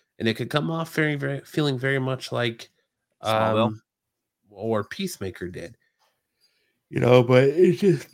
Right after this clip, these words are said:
Speaker 1: I don't know. I'm not really, I'm not gonna bet against him yet, but I'm not really gonna sit here and say he's gonna be the savior that D C needed.
Speaker 2: Yeah. I just, I
Speaker 1: I am
Speaker 2: just hope
Speaker 1: cautiously optimistic.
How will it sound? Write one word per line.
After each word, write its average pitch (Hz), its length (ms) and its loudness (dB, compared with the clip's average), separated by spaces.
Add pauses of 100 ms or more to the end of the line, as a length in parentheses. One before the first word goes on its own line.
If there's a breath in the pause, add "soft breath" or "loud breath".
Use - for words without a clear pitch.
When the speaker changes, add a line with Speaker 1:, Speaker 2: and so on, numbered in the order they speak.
(220)
Speaker 1:
I 165 140 2
don't 143 220 6
know. 113 380 2
I'm 170 220 2
not 175 200 4
really, 156 560 0
I'm 147 120 -4
not 160 220 0
gonna 156 140 -4
bet 139 200 -2
against 127 400 -6
him 139 80 -8
yet, 131 260 -4
but 123 80 -12
I'm 123 120 -6
not 117 180 -8
really 117 180 -8
gonna 113 120 -10
sit - 240 -12
here 113 180 -8
and 104 100 -12
say 107 240 -8
he's 113 220 -8
gonna 117 220 -6
be 113 120 -8
the 107 100 -12
savior 107 520 -10
that 98 160 -14
D 104 160 -16
C - 180 -18
needed. 90 220 -20 (1400 soft breath)
Speaker 2:
Yeah. 98 340 6 (1120 soft breath)
I 127 120 6
just, 143 300 4 (800)
I 120 60 2
Speaker 1:
I 131 120 4
am 127 60 4
Speaker 2:
just 110 160 -6
hope - 80 -14 (200)
Speaker 1:
cautiously 113 380 2
optimistic. 117 840 -6